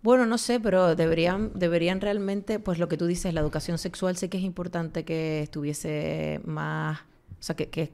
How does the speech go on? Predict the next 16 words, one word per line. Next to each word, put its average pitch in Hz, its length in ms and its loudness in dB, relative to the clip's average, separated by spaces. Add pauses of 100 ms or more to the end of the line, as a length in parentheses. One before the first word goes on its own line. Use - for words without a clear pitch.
(100)
que, 151 400 -8
que 147 200 -8 (220)
subiese 170 580 -4
más 160 400 -4 (320)
a, 156 540 -8
que - 80 -10
estuviese 160 260 -8
más 175 120 -4
al 170 100 -4
frente 170 460 0 (340)
y 175 100 -4
que 175 80 -4
hubiesen 175 340 0
otro 185 280 0
tipo 180 340 0
de... 156 640 0